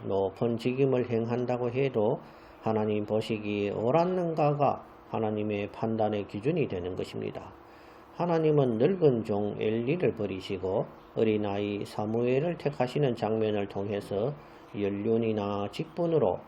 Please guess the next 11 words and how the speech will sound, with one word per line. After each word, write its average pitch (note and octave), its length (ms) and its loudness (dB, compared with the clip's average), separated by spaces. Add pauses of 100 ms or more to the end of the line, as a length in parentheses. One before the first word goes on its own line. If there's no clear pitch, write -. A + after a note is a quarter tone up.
(200)
하나님의 G#2 460 -2
사랑을 G2+ 540 -2
확정할 C#3 540 -2
수는 D3 420 0
없는 F3+ 420 0
것임을 C3+ 480 0 (240)
알 F#2+ 180 -6
수 - 160 -4
있는 G#2 260 -2
것입니다. G#2 580 -4 (540)
성경은 E3+ 720 2